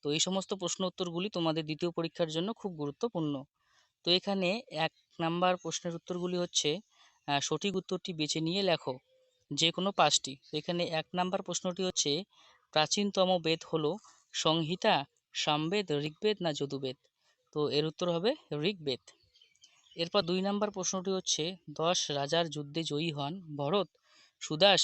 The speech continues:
বিক্রমাদিত্য না বিন্দুসার? তো এর উত্তর হবে সুদাস। এরপর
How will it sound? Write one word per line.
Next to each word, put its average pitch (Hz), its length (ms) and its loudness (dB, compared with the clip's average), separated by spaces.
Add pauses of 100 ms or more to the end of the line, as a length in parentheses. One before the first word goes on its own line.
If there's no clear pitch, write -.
বিক্রমাদিত্য 165 760 -2
না 156 260 4
বিন্দুসার? 143 520 -4 (520)
তো 147 120 0
এর 151 120 4
উত্তর 160 220 -4
হবে 214 140 0
সুদাস। 131 480 -2 (580)
এরপর 185 260 2